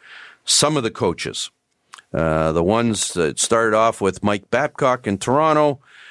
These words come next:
uh, the gentleman out in Calgary, uh, for statements, uh, he made, um, about ten years ago, and Mark Crawford has come under, uh, under fire as well. I understand, uh,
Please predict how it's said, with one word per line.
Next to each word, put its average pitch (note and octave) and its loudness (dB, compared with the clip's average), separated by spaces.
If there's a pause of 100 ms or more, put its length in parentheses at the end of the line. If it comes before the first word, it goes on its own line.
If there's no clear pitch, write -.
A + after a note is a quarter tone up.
(260)
uh, E2+ 2
the E2 0
gentleman A2 2
out A2 2
in F#2+ -6
Calgary, B2+ 0
uh, F2+ 2
for - -6
statements, - 0
uh, F2+ 2 (340)
he G#2+ 2
made, A2+ 2 (720)
um, E2+ 0 (880)
about G2+ -2
ten A#2+ 0
years B2+ 0
ago, C3+ 2
and G2+ 4
Mark B2+ 2
Crawford D3 2
has F2+ 0
come F#2+ 0
under, E2+ 0
uh, E2 0
under F2+ 0
fire G2+ 0
as F2 -2
well. B2+ 2
I G2 2
understand, F#2 0
uh, E2+ 2